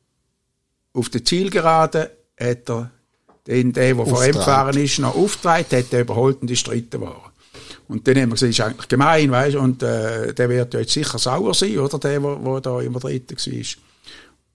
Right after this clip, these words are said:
Speaker 1: Und dann ist er jetzt bei uns am Limmer, gerade anschliessend sind die, ist die Medaille vier, Sieger vier, dann hat's dort geheissen, vierter Platz ist der, eben der Betreffende.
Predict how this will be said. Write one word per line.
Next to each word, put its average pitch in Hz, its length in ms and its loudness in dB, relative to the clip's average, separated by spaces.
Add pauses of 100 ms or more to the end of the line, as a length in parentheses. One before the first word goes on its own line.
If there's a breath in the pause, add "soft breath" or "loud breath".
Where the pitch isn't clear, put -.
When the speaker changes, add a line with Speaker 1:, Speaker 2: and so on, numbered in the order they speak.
(240)
Speaker 1:
Und 117 220 -10
dann 143 140 4
ist 135 180 4
er 123 340 0
jetzt - 260 -8
bei 117 80 -6
uns 120 200 -2
am 117 140 0
Limmer, 147 260 2
gerade 135 260 0
anschliessend 127 560 0
sind 117 320 -6
die, 113 140 -8
ist - 160 -8
die 107 180 -8 (320)
Medaille 143 480 -4
vier, 147 280 -2
Sieger 139 360 -2
vier, 143 200 -2
dann 139 200 -4
hat's 127 200 -4
dort 123 200 -4
geheissen, 120 500 -2 (480 soft breath)
vierter 147 400 2
Platz 135 420 -2
ist 135 260 -2
der, 123 260 0
eben 120 180 -4
der 107 160 -6
Betreffende. 131 800 -4